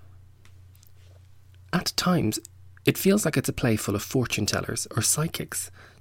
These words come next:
Just think of how Lady Capulet tries to solve problems later in the play. She suggests that she could send to Mantua, and there she could get a terrible poison that will kill Romeo. And then she wishes her daughter married to her grave.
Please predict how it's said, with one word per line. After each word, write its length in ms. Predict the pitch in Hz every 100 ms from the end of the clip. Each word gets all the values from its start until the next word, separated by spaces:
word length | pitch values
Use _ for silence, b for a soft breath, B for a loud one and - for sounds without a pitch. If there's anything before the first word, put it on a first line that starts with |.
| -
Just 180 | 170
think 160 | - 165
of 80 | 147
how 80 | 120
Lady 280 | 113 120
Capulet 460 | 113 123 - 98 95
tries 300 | - 107 101
to 100 | -
solve 320 | - 110 95
problems 400 | - 104 98 -
later 280 | 107 95 95
in 100 | 92
the 80 | 95
play. 320 | - 104 - B B B B B
She 160 | -
suggests 420 | 113 - 110 120 -
that 160 | 117
she 260 | - - 151
could 200 | - 165
send 360 | - 98 98 -
to 160 | 147
Mantua, 580 | 131 131 151 - - 107 B B B B B
and 120 | 113
there 200 | 120 120
she 160 | - 110
could 140 | 107
get 120 | 95
a 60 | 104
terrible 420 | - 120 117 117
poison 480 | - 107 95 98 98
that 120 | 107
will 120 | 123
kill 340 | - - 90 90
Romeo. 480 | 117 139 104 - - - b b b b b b - -
And 120 | 101
then 100 | 95
she 180 | - 110
wishes 320 | 107 - 104
her 120 | 113
daughter 340 | 104 107 101
married 400 | 107 98 95 101
to 240 | - - 101
her 120 | 101
grave. 580 | - 131 127 - -